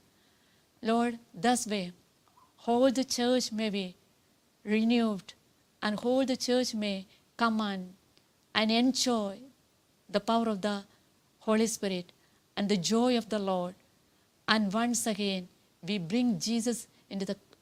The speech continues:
every corner of this world. Oh, Holy Spirit, Lord, we surrender our lives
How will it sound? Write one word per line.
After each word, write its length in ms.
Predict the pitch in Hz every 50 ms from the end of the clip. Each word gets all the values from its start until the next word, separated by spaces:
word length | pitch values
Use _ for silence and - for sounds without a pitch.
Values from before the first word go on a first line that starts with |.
| _ -
every 360 | 214 233 233 220 208 240 233
corner 440 | 233 _ - 226 240 233 220 220 214
of 160 | 208 185 170
this 220 | 196 185 - -
world. 400 | 160 190 208 202 185 180 175 - - _ _ _ _ _ _ _ _ _ _ _ _ _ _ _ _ _ _ _ _
Oh, 140 | - 208 214
Holy 260 | 196 208 208 214 220
Spirit, 360 | 214 - - - 220 214 208 196
Lord, 340 | 202 214 220 233 226 233 - _ _ _ _ _ -
we 120 | 160 214 214
surrender 420 | - - 220 214 226 240 240 233
our 160 | 214 208 196
lives 560 | 185 185 190 196 196 202 202 208 196 - -